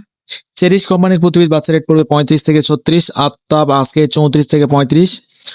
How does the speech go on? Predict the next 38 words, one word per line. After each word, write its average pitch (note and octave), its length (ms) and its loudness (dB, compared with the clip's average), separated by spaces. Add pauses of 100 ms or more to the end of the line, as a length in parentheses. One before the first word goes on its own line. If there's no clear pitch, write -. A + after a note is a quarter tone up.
(120)
প্রবিটা E3 380 0
পঁয়ত্রিশ D#3 380 0
থেকে D#3+ 160 0
ছত্রিশ, D#3 500 0
এ D#3 160 0
ওয়ান D#3 200 2
তিরিশ D3+ 280 0
থেকে D#3 180 2
বত্রিশ, C#3+ 540 0 (520)
সনি E3 280 0
কোম্পানির E3 320 2
বাচ্চা D#3 360 0
তিরিশ D3+ 260 0
থেকে D#3+ 180 2
বত্রিশ, D3 500 2
কোয়ালিটি D3+ 420 2
কোম্পানির D3+ 380 0
প্রতি D3+ 200 2
পিস C#3 80 2
বাচ্চা C3+ 280 -2
পঁয়ত্রিশ C#3+ 380 0
থেকে C#3+ 180 2
ছত্রিশ, D#3+ 560 -2 (600)
সিবি F#3 340 2
কোম্পানির F3 360 0
প্রতি E3+ 220 0
পিস D#3 100 2
বাচ্চা D3 300 0
বত্রিশ C#3+ 420 0
থেকে D#3+ 260 0
পঁয়ত্রিশ C#3 360 0
টাকার C#3 180 -2
মধ্যে C3+ 240 2
আপনারা B2+ 260 2
বাচ্চাগুলো C3 380 0
সংগ্রহ A#2+ 280 0
করতে A2 200 0
পারবেন। G#2+ 320 0